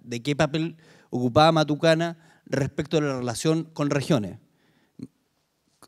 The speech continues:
Tiene que ver con el proyecto Trama, pero mucho más. O sea, y cómo esa, esa relación era ida y vuelta, ¿ah? Con, con las dificultades de que, de que quizás nosotros teníamos la condición de que tenía que ser arte contemporáneo, tenía que tener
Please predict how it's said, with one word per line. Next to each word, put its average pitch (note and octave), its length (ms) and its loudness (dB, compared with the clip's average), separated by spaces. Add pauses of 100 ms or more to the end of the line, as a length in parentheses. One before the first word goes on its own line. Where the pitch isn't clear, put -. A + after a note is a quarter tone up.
Tiene D3 200 4
que C3+ 80 6
ver C#3 80 4
con D3 80 -2
el C3+ 60 -2
proyecto C3+ 260 -2
Trama, E3 220 0
pero D3 120 0
mucho D3+ 220 0
más. B2+ 220 2
O - 440 -20
sea, B2 280 -4
y B2 160 -6
cómo D#3+ 480 2 (280)
esa, D3 240 -2
esa D3 220 -4
relación D3 400 -2
era D3 460 -2
ida D#3 140 -2
y E3 60 0
vuelta, B2 420 -4 (400)
¿ah? D3 280 -6 (320)
Con, C3 180 -2
con C#3 200 -4
las C3+ 80 0
dificultades C3 640 0
de F3 180 0
que, F3 260 -2 (300)
de C#3+ 180 0
que C#3 180 2
quizás D3+ 280 0
nosotros E3+ 240 -2
teníamos D#3+ 260 0
la D3+ 80 -2
condición D3+ 480 -2
de D#3+ 80 -4
que D3 60 -4
tenía D3 180 0
que D3 80 2
ser D3 160 -2
arte C#3+ 180 -4
contemporáneo, E3+ 600 -2
tenía D#3 140 -2
que D#3 80 -6
tener D#3 240 -2